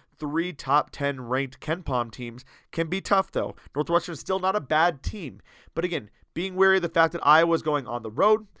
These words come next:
being wary of the fact that Northwestern probably wants some revenge from that game, that does give it, you know, a little bit of angst coming into this game. But let's take a look at what happened the last game to give you a little bit of a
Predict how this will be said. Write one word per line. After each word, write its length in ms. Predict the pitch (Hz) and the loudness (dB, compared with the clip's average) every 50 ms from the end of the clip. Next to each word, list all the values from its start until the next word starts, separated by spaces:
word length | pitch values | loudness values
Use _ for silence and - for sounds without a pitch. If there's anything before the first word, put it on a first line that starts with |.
| _ _ - _ | _ _ -20 _
being 200 | - 165 175 160 | -4 -4 -4 -2
wary 180 | 151 165 170 175 | -2 0 0 0
of 80 | 170 | 0
the 60 | 147 147 | -2 0
fact 200 | - 156 156 135 | 0 0 0 0
that 60 | 139 | -2
Northwestern 500 | 139 151 127 135 151 160 151 - 165 147 | -4 -4 0 2 0 0 2 -2 -8 -8
probably 320 | - - 139 147 143 156 | 0 2 2 4 4 2
wants 280 | 151 139 147 147 143 - | 0 2 0 0 0 -4
some 100 | 143 135 | -8 -8
revenge 340 | 123 110 123 131 139 135 - | -6 -4 -4 -4 -4 -6 -10
from 120 | - 135 | -10 -6
that 160 | 127 113 110 | -6 -6 -6
game, 320 | 120 156 170 185 190 185 - _ - - _ _ | -4 -6 -6 -6 -6 -8 -16 _ -20 -20 _ _
that 180 | - 170 180 | 0 0 0
does 280 | 147 180 180 185 165 147 | 2 2 0 0 0 -2
give 180 | 156 175 170 156 | -4 -4 -2 -2
it, 140 | 170 170 - _ _ - | -4 -4 -4 _ _ -8
you 80 | 175 | -4
know, 60 | 180 | -4
a 20 | 165 | 0
little 160 | 147 165 170 | 0 0 0
bit 100 | 160 - | 0 -2
of 80 | - - | -2 -2
angst 320 | 202 208 151 - - - _ _ | -2 -4 -4 -8 -14 -16 _ _
coming 320 | - 151 156 151 156 147 | -6 -6 -4 -4 -4 -8
into 160 | 151 151 147 | -6 -6 -6
this 140 | 143 143 135 | -6 -6 -6
game. 200 | - 151 135 123 | -6 -8 -6 -4
But 120 | 123 135 | -4 -2
let's 160 | 160 202 202 - | -2 -2 -2 -2
take 160 | 226 208 220 | -4 -2 -2
a 40 | 180 | 0
look 220 | 165 170 175 - | 2 2 0 0
at 80 | 165 147 | 0 0
what 140 | 160 147 | 0 0
happened 440 | 139 143 151 151 - 165 156 143 135 _ _ _ _ _ | 2 0 -2 -2 -2 -8 -10 -10 -14 _ _ _ _ _
the 60 | - 143 | -6 0
last 280 | 151 156 160 156 - | 2 2 2 2 0
game 160 | - 165 156 | -6 -6 -6
to 80 | 139 135 | -6 -4
give 180 | 120 156 165 160 | -2 -2 -2 0
you 140 | 170 160 | 0 0
a 20 | 143 | 0
little 220 | 127 147 160 165 | 2 2 0 0
bit 180 | 165 160 156 147 | 2 0 0 2
of 140 | 147 123 127 | 2 0 0
a 180 | 123 120 - | 0 -2 -2